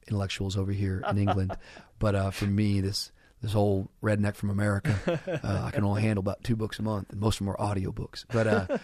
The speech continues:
Speaker 2: <laughs> Audiobooks
Speaker 1: uh,
Speaker 2: still count,
Speaker 1: <laughs> Yeah,
Speaker 2: for
Speaker 1: right.
Speaker 2: the
Speaker 1: They still
Speaker 2: record.
Speaker 1: count. Yeah. I always love people. It's like, "I haven't read, but I listen." I'm like, "Dude, it's, get
Speaker 2: It's the
Speaker 1: this stuff
Speaker 2: same
Speaker 1: in you."
Speaker 2: thing.
Speaker 1: But, um, I, I just read this book called Crushing It by this guy named Gary Vee, and he's a,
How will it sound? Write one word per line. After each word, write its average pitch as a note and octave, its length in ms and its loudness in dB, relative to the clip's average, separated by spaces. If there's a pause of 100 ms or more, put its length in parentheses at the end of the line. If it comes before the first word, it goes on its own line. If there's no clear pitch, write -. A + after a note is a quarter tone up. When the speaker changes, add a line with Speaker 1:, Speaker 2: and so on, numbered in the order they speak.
(180)
Speaker 2:
<laughs> - 400 -20
Audiobooks F#3+ 460 6
Speaker 1:
uh, - 60 -6
Speaker 2:
still C#3 140 2
count, C#3+ 260 8
Speaker 1:
<laughs> - 40 10
Yeah, F#3 140 12
Speaker 2:
for C3+ 80 10
Speaker 1:
right. C#3+ 100 12
Speaker 2:
the - 80 10
Speaker 1:
They F3+ 60 12
still - 180 10
Speaker 2:
record. A2+ 360 8
Speaker 1:
count. - 20 -2
Yeah. D#3 200 8
I C#3+ 100 12
always E3+ 140 12
love D#3+ 120 10
people. D3+ 120 8
It's C3+ 120 6
like, A#2+ 160 2 (420)
"I D#3+ 80 4
haven't G3+ 240 4
read, D3 260 6
but C3+ 100 6
I B2 100 6
listen." B2+ 340 2
I'm A2 60 0
like, A2 140 -2
"Dude, E3+ 260 4
it's, C#3 200 2 (280)
get F#3 80 6
Speaker 2:
It's - 60 4
the - 40 2
Speaker 1:
this C3 80 2
stuff A#2 180 4
Speaker 2:
same A#2 60 2
Speaker 1:
in G#2+ 60 4
you." G#2 80 2
Speaker 2:
thing. G2 80 -4 (280)
Speaker 1:
But, D3+ 200 8
um, C3 280 6
I, C3+ 100 2 (220)
I C#3 40 4
just B2 300 -4
read C#3 100 4
this A#2+ 80 2
book C3 160 -4
called G#2+ 200 -2
Crushing - 380 -4
It G#2+ 100 -8
by A2+ 100 -6
this G#2 160 -2
guy G#2+ 260 0
named G#2 260 -2
Gary G#2 220 2
Vee, G2+ 340 0
and G2 220 -2 (1400)
he's A2+ 160 6
a, G#2 120 6